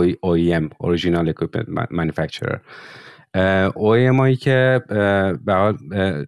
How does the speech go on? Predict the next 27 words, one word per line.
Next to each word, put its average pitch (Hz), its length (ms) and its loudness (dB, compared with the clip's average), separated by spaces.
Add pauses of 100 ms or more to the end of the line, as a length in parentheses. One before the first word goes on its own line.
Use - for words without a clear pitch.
(120)
مارکت 92 400 -2
لیدر 90 320 0
هستن، 95 680 -2 (400)
اونا 110 220 0
بحثای 117 640 0
کوالیتی 98 760 0
و، 107 320 4 (140)
اه، 87 520 0 (380)
سیستم‌های 92 420 -2
کانونشنالشون 92 1000 0
کلاً 92 440 0 (120)
حل 95 180 0
شده 85 300 -2
است. 85 220 -2
یعنی 87 300 2 (360)
اونا 98 180 2
روی 110 280 2
اسکیل 95 420 2
آپ 92 140 2
کردن، 95 840 2 (100)
اه، 87 380 0 (200)
یه 95 140 0
تکنولوژی 95 480 0
ادوانس 92 500 0
دارن 85 180 0
صحبت 78 420 -2
می‌کنن، 82 340 -4